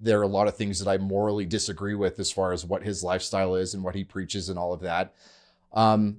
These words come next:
but I do think that there are, there are levels to it. And what I try to do is I believe in aspirational masculinity. I believe in aspirational manhood.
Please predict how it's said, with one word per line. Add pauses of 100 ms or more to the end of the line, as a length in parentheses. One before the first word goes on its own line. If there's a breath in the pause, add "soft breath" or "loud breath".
but
I
do
think
that
there
are,
there
are
levels
to
it.
And
what
I
try
to
do (1000)
is (760)
I
believe
in
aspirational
masculinity.
I
believe
in
aspirational
manhood.